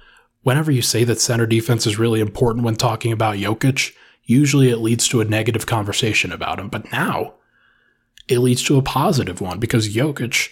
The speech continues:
is helping lead the Nuggets to a high defensive rating because of what he is doing on the floor.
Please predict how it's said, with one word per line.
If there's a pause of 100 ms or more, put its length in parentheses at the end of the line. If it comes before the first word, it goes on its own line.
(520)
is
helping
lead
the
Nuggets
to
a
high
defensive
rating (1120)
because
of
what
he
is
doing
on
the
floor.